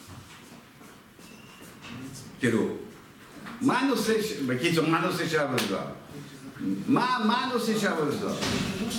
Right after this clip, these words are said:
אה, אני עכשיו, אחים, אבל אני אגיד נקודה מסוימת. מה השתחררנו? מה השתחררנו? יש לך אמונה, אבל עכשיו יש לך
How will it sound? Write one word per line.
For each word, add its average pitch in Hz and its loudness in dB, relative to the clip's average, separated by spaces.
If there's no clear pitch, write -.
אה, 143 2
אני 151 2
עכשיו, 151 2
אחים, 170 0
אבל 175 2
אני 147 4
אגיד 147 2
נקודה 135 4
מסוימת. 117 0
מה 247 4
השתחררנו? 214 0
מה 156 2
השתחררנו? 151 2
יש 160 2
לך 156 -2
אמונה, 131 4
אבל - 2
עכשיו 226 0
יש 247 2
לך 247 2